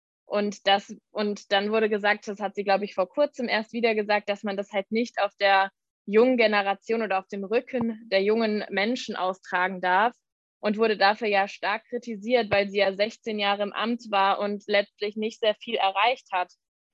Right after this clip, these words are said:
Wie steht ihr denn dazu? Habt ihr das mitverfolgt oder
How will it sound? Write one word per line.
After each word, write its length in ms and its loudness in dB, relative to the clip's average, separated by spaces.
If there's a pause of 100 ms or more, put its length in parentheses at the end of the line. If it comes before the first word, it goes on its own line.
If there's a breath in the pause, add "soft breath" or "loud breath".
Wie 360 -2
steht 280 -2
ihr 140 4
denn 160 4
dazu? 240 2
Habt 160 0
ihr 60 -2
das 160 -8
mitverfolgt 1000 0
oder 440 2